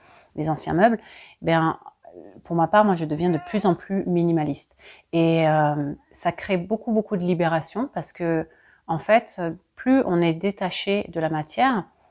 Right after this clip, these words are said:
je vous donne un exemple. Si, par exemple, vous avez, vous avez une voiture, euh, moi, ma voiture, elle est toute vieille, toute moche, <laughs> et ben, et ben, en fait, ça me donne une certaine sérénité parce que quand je me gare, j'ai pas à me soucier de est-ce qu'elle va être rayée, vous voyez. Donc, c'est d'être détaché de la,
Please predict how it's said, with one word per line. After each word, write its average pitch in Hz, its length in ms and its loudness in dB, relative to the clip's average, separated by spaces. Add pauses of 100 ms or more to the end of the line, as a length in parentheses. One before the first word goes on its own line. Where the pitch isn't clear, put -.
je - 60 -20
vous 160 80 -8
donne 170 160 4
un 170 80 6
exemple. 196 400 2
Si, - 160 -20
par 156 80 -6
exemple, 170 320 -2
vous 156 80 -2
avez, 151 460 0
vous 160 160 -8
avez 160 120 0
une 165 140 4
voiture, 160 540 -2
euh, 160 440 -4 (300)
moi, 185 120 2
ma 175 100 0
voiture, 165 260 -4
elle 151 120 4
est 147 40 -4
toute 180 140 -4
vieille, 185 240 0
toute - 160 -14
moche, - 180 -6 (180)
<laughs> - 200 -16
et - 80 0
ben, - 760 -2 (520)
et 185 80 4
ben, 180 120 6
en 175 80 4
fait, 277 300 2
ça 196 100 -2
me 165 100 4
donne 170 120 2
une 170 140 4
certaine 214 340 -4
sérénité 170 600 0
parce 151 200 -6
que 165 60 -8
quand 165 240 -4
je 160 100 -6
me 156 140 -2
gare, 226 300 4
j'ai 147 100 -10
pas 156 140 -4
à 160 40 0
me 165 80 -2
soucier 208 480 -2
de 170 100 2 (100)
est-ce 156 180 0
qu'elle 156 120 -4
va 156 80 -2
être 143 100 -6
rayée, 233 360 -2
vous 147 60 -12
voyez. 175 280 -2 (340)
Donc, 185 120 4
c'est 196 280 0
d'être 185 280 -2
détaché 220 560 0
de 175 80 -2
la, 151 100 2